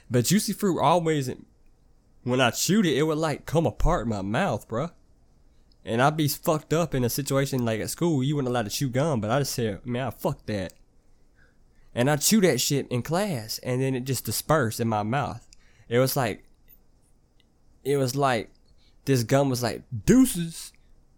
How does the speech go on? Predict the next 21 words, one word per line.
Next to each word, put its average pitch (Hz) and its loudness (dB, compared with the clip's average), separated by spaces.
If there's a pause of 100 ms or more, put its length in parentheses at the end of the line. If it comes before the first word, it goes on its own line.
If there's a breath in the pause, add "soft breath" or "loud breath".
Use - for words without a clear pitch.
we 160 4
out 170 2
here." 110 0
And 117 2
it 131 -2
started, 139 2
like, 117 0
running 139 2
up, - -8 (200)
all 139 4
up 139 0
in 139 2
my 123 2
mouth. 135 0
Like, 104 -4
this 185 2
sounds 120 2
so 113 -2
gay, 127 0
too, 131 -2
but - -8